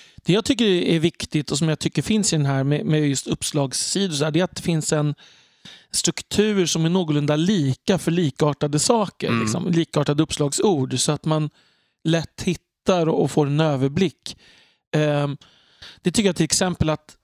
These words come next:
Speaker 1: jämför man till exempel svenska och engelska Wikipedia, så tycker jag ofta att den engelska är mycket mer, vad ska man säga,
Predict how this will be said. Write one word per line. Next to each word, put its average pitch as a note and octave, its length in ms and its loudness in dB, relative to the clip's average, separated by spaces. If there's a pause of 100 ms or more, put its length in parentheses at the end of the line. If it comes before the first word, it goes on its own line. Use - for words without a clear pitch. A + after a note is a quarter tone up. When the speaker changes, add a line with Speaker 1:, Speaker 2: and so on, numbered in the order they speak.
(760)
Speaker 1:
jämför E3+ 440 2
man D#3+ 140 0
till E3 80 0
exempel D3+ 240 -2
svenska F3+ 680 0
och E3+ 140 2
engelska G3+ 320 0
Wikipedia, D3+ 680 -2
så C#3 140 -2
tycker D3+ 240 0
jag D3 40 4
ofta - 240 -4
att C3+ 80 -4
den C#3 160 -4
engelska F#3+ 580 0
är F3+ 220 2
mycket D3 320 -2
mer, C3+ 240 0
vad C3 180 -2
ska - 120 -4
man C#3+ 60 0
säga, C#3 240 0